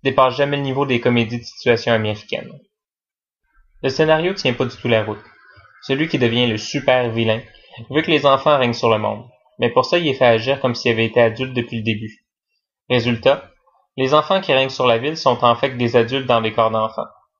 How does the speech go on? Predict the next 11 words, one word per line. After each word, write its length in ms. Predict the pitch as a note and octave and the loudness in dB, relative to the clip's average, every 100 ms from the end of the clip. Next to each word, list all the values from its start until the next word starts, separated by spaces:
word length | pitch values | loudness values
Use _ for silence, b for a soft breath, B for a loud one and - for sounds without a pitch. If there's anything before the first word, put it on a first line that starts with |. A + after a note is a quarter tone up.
| _ _ _ _ | _ _ _ _
Pourquoi 320 | B2+ A#2 A#2+ | -4 0 2
pas, 180 | - - - b b b b b - | 2 -2 -6 b b b b b -2
tant 100 | E3 | -2
que 60 | - | 0
ça 100 | D3+ | 0
dure 220 | D3 C#3+ | 2 0
assez 200 | C#3 C#3 | 0 0
longtemps 260 | B2+ C3 B2 | 0 0 0
pour 160 | A#2+ | 2
un 80 | A2 | 0
film. 280 | G#2+ A#2 | 0 -8